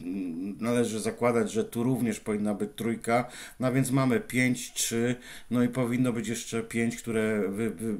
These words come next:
wyniesie nas na, na nowy szczyt. Taki jest dla mnie dalej podstawowy scenariusz, natomiast jeśli chodzi tutaj o ewentualne cofnięcia, no to można tutaj patrzeć na zasadzie,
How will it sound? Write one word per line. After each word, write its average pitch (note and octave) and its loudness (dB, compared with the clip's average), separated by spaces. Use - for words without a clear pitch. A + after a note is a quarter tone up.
wyniesie A#2+ 4
nas A2 2
na, A2 2
na G#2 2
nowy G#2+ 2
szczyt. A#2+ 0
Taki B2+ 2
jest G#2+ 2
dla A#2+ 2
mnie A2+ 2
dalej A2+ 4
podstawowy A2 0
scenariusz, A2+ 2
natomiast B2 0
jeśli A2+ -6
chodzi A#2 -4
tutaj A2 0
o A2 4
ewentualne A2 2
cofnięcia, B2 0
no B2 -2
to C#3 2
można C3 4
tutaj A2+ 0
patrzeć A#2 0
na A2 2
zasadzie, G#2+ 0